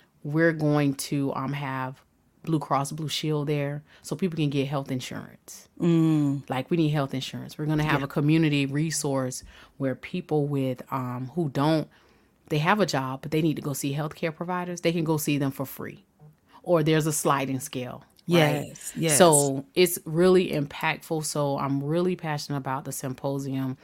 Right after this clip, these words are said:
Speaker 1: Again, this, this year, for the first six months of the year, I just, God just said, "Serve and elevate."
Speaker 2: Mm.
Speaker 1: So serve and elevate. So right now I'm focusing on serving,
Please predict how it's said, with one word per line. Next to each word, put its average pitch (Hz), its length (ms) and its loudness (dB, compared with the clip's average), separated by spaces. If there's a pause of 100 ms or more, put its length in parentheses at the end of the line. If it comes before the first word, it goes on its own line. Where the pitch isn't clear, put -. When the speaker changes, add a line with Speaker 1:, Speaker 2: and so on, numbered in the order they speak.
(220)
Speaker 1:
Again, 147 340 4
this, 175 240 2
this 170 340 0
year, 151 240 2
for 151 140 -4
the 147 80 -2
first 165 280 0
six 160 200 -4
months 151 260 2
of 139 80 -4
the 139 100 -4
year, 135 320 0 (400)
I 156 140 0
just, 151 280 -2
God 147 260 0
just 156 180 0
said, 135 400 0 (560)
"Serve 170 880 4 (180)
and 151 220 0
elevate." 139 560 -2 (440)
Speaker 2:
Mm. 156 440 4
Speaker 1:
So 147 280 4
serve 156 460 2
and 156 200 2
elevate. 147 500 2
So 139 220 0
right 139 320 -2
now 151 500 0
I'm 151 140 -6
focusing 151 560 -4
on 135 280 -2
serving, 147 580 -4